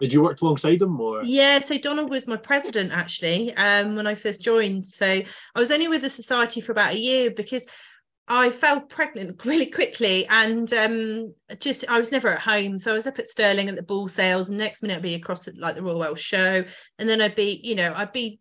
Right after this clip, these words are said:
Speaker 2: here, there, and everywhere. And it just, it kind of, it,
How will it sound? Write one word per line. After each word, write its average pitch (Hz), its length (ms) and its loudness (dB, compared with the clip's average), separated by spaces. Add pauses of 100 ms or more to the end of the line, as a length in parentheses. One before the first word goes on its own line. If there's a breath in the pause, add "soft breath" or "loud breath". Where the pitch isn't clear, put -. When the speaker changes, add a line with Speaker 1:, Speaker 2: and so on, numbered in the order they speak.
Speaker 2:
here, 302 360 0
there, 208 180 4
and 190 100 0
everywhere. 170 560 0
And 196 140 -4
it - 120 -12
just, 262 320 -4 (600 soft breath)
it 240 140 2
kind 285 260 0
of, 262 160 4 (220)
it, 208 140 -14